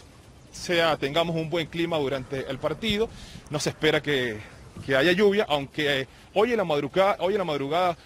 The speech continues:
aquí en Caracas, eh, llovió. Un estadio que va a recibir a seis mil personas,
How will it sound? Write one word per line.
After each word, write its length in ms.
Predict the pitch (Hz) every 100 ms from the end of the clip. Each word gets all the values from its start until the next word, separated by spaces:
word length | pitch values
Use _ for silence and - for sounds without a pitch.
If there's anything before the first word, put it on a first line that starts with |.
| - -
aquí 240 | 127 - 175
en 100 | 165
Caracas, 640 | 151 160 156 175 160 - - - -
eh, 400 | 131 127 117 107 - 113
llovió. 420 | 165 151 156 135 - - - - -
Un 120 | 185
estadio 480 | 208 233 233 277 262 - -
que 100 | -
va 120 | 156
a 20 | 180
recibir 540 | 202 190 190 208 220 - - - - _
a 800 | 170 190 196 180 160 143 123 107 101
seis 300 | - 208 208
mil 160 | 254
personas, 580 | 233 175 214 254 269 233